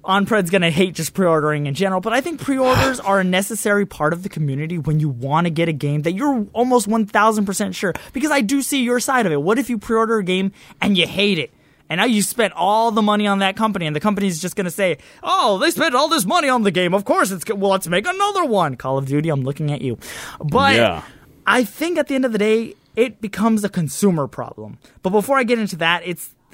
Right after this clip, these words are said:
Speaker 1: I, I agree with you in that when it comes to pre-order bonuses,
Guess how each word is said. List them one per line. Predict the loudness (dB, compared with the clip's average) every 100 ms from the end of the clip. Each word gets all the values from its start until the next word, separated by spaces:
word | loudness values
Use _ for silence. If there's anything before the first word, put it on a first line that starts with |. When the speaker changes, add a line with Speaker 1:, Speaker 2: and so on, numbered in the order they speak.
| 0
Speaker 1:
I, | 0 2
I | 2
agree | 2 0 -2
with | -2
you | -2 -4 -6 _ _ _ _ _ -2
in | 2 2
that | 2 0 -2
when | -6
it | -4
comes | -4 -4
to | -6
pre-order | -4 0 2 2 -2 -2
bonuses, | 0 0 0 -4 -8 -8